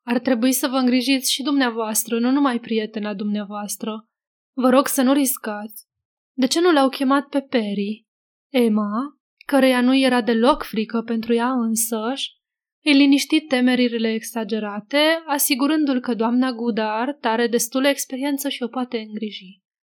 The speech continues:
Dar pentru că nu voia ca el să fie cu totul liniștit, datorită argumentelor ei, dorind chiar să îi alimenteze neliniștea, adăugă curând după aceea,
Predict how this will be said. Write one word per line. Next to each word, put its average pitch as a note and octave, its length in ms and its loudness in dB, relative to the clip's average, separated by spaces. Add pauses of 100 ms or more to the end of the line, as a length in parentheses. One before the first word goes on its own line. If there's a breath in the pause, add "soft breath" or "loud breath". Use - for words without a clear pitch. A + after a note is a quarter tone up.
(160)
Dar B3+ 180 2
pentru B3+ 280 0
că B3+ 100 0
nu B3+ 120 2
voia D4+ 280 4
ca C#4+ 180 -4
el B3+ 140 2
să C4 160 -4
fie C4 180 -2
cu B3 140 -2
totul C4 300 -2
liniștit, A3+ 880 -2
datorită A3+ 480 -2
argumentelor B3 680 -2
ei, G#3+ 600 -8 (420)
dorind B3+ 420 6
chiar B3 240 0
să B3 300 -2
îi A#3 100 0
alimenteze A3+ 640 0
neliniștea, A#3 1040 -4 (240)
adăugă A#3+ 500 2
curând B3 420 -2
după A#3 240 -4
aceea, A3 680 -6